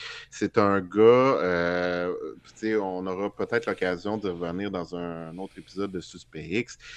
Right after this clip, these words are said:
mais c'est un individu qui, avec un complice,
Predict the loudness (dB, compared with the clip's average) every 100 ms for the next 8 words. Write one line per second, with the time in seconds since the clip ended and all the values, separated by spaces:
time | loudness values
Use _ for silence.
0 | -18 -4 -4 -4 0 2 4 2 0 -2
1 | 0 -2 -4 -12 -8 -8 -8 -8 -6 -4
2 | -2 0 0 0 -4 -4 -6 -6 -2 -2
3 | -2